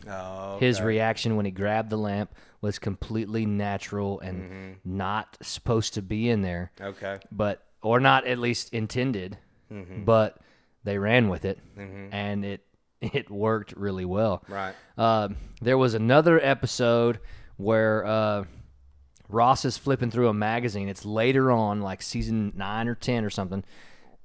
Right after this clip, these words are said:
Speaker 2: Uh, Chandler's married with, married to, uh, to Monica, or about to be. So it could have been eight, I guess. Um, anyway, so Ross is flipping through a magazine in Monica's kitchen,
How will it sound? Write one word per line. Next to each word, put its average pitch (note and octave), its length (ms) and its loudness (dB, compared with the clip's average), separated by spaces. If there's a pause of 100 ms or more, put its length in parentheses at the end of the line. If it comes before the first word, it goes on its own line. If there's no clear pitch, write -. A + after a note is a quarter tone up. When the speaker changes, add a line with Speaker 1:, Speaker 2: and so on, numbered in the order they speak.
(120)
Speaker 2:
Uh, G2+ 320 -2
Chandler's B2 440 0
married A#2+ 400 2
with, A#2 380 -2 (500)
married A#2+ 460 0
to, B2 320 2
uh, A#2+ 400 2
to B2 100 -2
Monica, A#2+ 300 2
or A#2 180 6
about G#2 340 0
to G2 80 -12
be. E2+ 280 -10
So - 120 -10
it F2 60 -8
could G#2 140 -4
have G2+ 40 -6
been A2 240 0 (200)
eight, F2 340 -10
I F2+ 80 -12
guess. - 380 -18 (640)
Um, F#2+ 420 0 (520)
anyway, C3 280 2
so G#2 240 -4
Ross G#2 320 0
is A#2 80 -8
flipping A#2 280 -4
through C#3+ 120 2
a G#2 40 0
magazine G2+ 500 -2
in F#2 220 -4
Monica's G2+ 380 -4
kitchen, F#2 420 -6